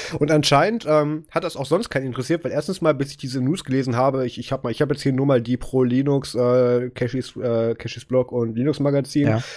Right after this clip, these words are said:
Speaker 1: äh, und Heise verlinkt, ähm, weil anscheinend hat wirklich jeder <laughs> darüber geschrieben. Offensichtlich gab es ein, ähm, warte mal, wie auf der Website G-Hex nachzulesen ist. Ist das etwa der Ursprung? Ähm, nein, die verweisen auch auf was anderes. Okay, egal.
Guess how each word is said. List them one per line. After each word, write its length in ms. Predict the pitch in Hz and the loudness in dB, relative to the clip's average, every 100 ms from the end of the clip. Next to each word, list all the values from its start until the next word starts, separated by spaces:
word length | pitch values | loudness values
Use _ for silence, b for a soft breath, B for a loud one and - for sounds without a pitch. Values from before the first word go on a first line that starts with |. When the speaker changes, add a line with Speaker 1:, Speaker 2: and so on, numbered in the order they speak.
| B - | B 2
Speaker 1:
äh, 140 | 123 | 4
und 180 | 117 117 | 4 2
Heise 240 | 127 175 | 2 2
verlinkt, 460 | 185 160 160 175 - | 2 0 0 -2 -4
ähm, 380 | 127 131 135 127 B B B - | -2 0 0 -4 B B B -6
weil 120 | 120 123 | -2 0
anscheinend 260 | - 143 | 2 0
hat 60 | 127 | 0
wirklich 260 | 120 113 - | -2 -4 2
jeder 240 | 117 101 | 2 2
<laughs> 40 | 113 | 0
darüber 280 | 104 107 | 0 -2
geschrieben. 420 | 113 - 123 110 123 | 0 0 0 -2 -2
Offensichtlich 480 | 113 117 143 131 | -4 -2 -2 -2
gab 200 | - 127 127 | 0 0 0
es 100 | - | -4
ein, 300 | 113 117 113 B B B B | -2 -2 -4 B B B B
ähm, 540 | 120 120 117 113 113 117 _ _ | 2 4 4 2 0 -4 _ _
warte 160 | 135 120 | -2 0
mal, 160 | 101 110 | 0 2
wie 80 | |
auf 80 | 175 | 2
der 120 | 147 | 4
Website 360 | 123 151 151 120 | 2 2 0 -2
G-Hex 420 | - 160 147 - | -4 -2 -2 -2
nachzulesen 580 | 131 160 - 113 101 98 | -4 -4 -2 -2 -2 -2
ist. 220 | 92 - - | -8 -10 -12
Ist 140 | - | -6
das 100 | 143 | -4
etwa 160 | - 131 | -2 0
der 120 | 120 | 0
Ursprung? 500 | 147 - - 120 - B B B B B _ - | 0 -2 -6 -6 -8 B B B B B _ 2
Ähm, 560 | 120 120 120 117 117 - _ _ _ _ _ _ _ _ | 4 6 4 2 0 -4 _ _ _ _ _ _ _ _
nein, 140 | 135 123 | 2 4
die 60 | 123 | 2
verweisen 360 | 147 123 123 | 2 2 2
auch 120 | 113 98 | -4 -4
auf 80 | |
was 120 | 104 - | -8 -8
anderes. 320 | 101 101 98 | -6 -6 -2
Okay, 200 | 180 131 | 0 0
egal. 260 | 117 92 | -2 -4